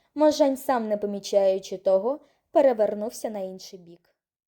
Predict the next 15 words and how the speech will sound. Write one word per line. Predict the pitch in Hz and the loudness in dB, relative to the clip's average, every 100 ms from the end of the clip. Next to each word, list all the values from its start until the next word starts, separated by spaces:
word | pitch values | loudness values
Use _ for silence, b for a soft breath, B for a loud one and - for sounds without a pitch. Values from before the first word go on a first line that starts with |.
| _ _ | _ _
І | 269 | -20
зрозумів, | 262 277 277 277 294 311 | -14 -12 -10 -10 -10 -12
що | - 302 | -6 -4
витріщається | 285 285 254 240 - 269 269 269 - 247 | -4 -4 -6 -6 -6 -2 -2 -4 -8 -12
на | 240 233 | -10 -12
солодко | - 226 262 302 302 277 | -10 -6 -4 -6 -8 -12
спляче | 277 - 214 202 - 240 | -12 -10 -8 -10 -10 -10
обличчя. | 240 240 202 - - 208 208 _ _ _ _ _ _ _ _ | -10 -12 -14 -20 -20 _ _ _ _ _ _ _ _ _ _
Що | - - 254 | -6 2 2
відбувається? | 247 220 302 285 202 175 - 175 _ _ _ _ _ | 2 2 4 4 2 0 -6 -16 _ _ _ _ _
Чому | - 247 269 | 0 4 4
біля | 233 214 | 4 4
нього | 208 214 294 269 | 4 6 6 6
хтось | - 233 226 | 0 -4 0
лежить? | 262 269 254 190 - | 2 2 0 -6 -12